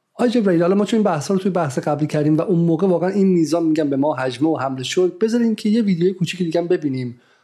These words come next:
و اون کسی که باز می‌گم، یعنی از جای این صحبت تایید می‌شه که به نظر من به این راحتی نمی‌تونن بهش ح-، حجمه وارد کنن.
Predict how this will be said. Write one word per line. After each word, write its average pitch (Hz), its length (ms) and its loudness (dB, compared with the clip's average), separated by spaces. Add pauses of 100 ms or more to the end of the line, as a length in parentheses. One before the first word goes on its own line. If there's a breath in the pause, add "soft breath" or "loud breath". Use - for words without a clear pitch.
(160)
و 156 40 0
اون 170 160 2
کسی 185 360 -2
که 175 520 2
باز 160 280 0
می‌گم، 147 240 0
یعنی 131 280 0
از 127 200 0
جای 165 240 2
این 202 100 2
صحبت 170 420 -2
تایید 165 460 -2
می‌شه 147 480 2
که 147 120 -2
به 143 60 0
نظر 139 260 0
من 156 280 2 (320 soft breath)
به 143 80 0
این 156 140 2
راحتی 135 300 0
نمی‌تونن 135 280 0
بهش 113 140 -2
ح-، - 60 -8
حجمه 123 440 -2
وارد 107 320 -2
کنن. 107 200 -10